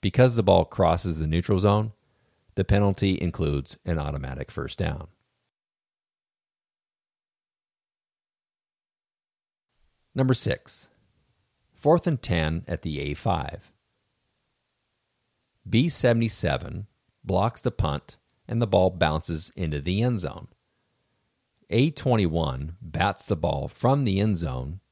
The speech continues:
into the field of play, and it goes out of bounds at the A six. Answer, B's ball,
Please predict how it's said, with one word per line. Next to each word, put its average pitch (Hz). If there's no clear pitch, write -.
into 139
the 127
field 92
of 95
play, 71
and 87
it 87
goes 87
out 73
of 90
bounds 67
at -
the -
A 69
six. -
Answer, 120
B's 104
ball, 78